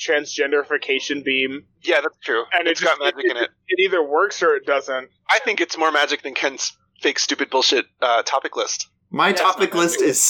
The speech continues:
Speaker 3: so magical. You have no
Speaker 2: I
Speaker 3: fucking
Speaker 2: think it
Speaker 3: idea.
Speaker 2: sucks. Okay, go ahead. Pull another little, pull another little trick out of your silly little list.
Speaker 3: What about how Twitter is just time capsule Tumblr?
Speaker 2: Yeah, see, okay, so I've seen people say that Twitter is just Tumblr,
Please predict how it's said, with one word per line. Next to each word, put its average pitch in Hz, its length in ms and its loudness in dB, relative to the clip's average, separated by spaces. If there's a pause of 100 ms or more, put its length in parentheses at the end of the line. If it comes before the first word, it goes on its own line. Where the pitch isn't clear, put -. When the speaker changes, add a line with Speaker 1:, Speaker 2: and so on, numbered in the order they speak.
Speaker 3:
so 139 260 2
magical. 117 720 0
You 139 160 2
have 170 160 0
no 147 160 2
Speaker 2:
I - 100 2
Speaker 3:
fucking 143 260 2
Speaker 2:
think 127 40 0
it 123 80 2
Speaker 3:
idea. 120 200 2
Speaker 2:
sucks. - 460 0 (400)
Okay, 220 280 0
go 208 180 2
ahead. 240 200 2 (200)
Pull 190 140 2
another 196 260 2
little, 185 340 2
pull 190 200 0
another 185 220 0
little 185 180 2
trick 202 240 0
out 165 60 2
of 165 60 0
your 160 120 2
silly 160 240 -2
little 156 200 2
list. 165 320 0 (200)
Speaker 3:
What 127 260 2
about 147 200 4
how 135 180 0
Twitter 139 440 4
is 123 140 2
just - 240 -4
time 117 340 0
capsule 113 680 0
Tumblr? 104 580 0 (560)
Speaker 2:
Yeah, 247 260 4 (100)
see, 220 320 0 (100)
okay, - 280 -2
so 202 240 2
I've 220 160 2
seen 240 200 -8
people - 200 -4
say 185 220 0
that 156 320 2
Twitter - 260 2
is 175 140 -2
just - 400 -4
Tumblr, 185 440 0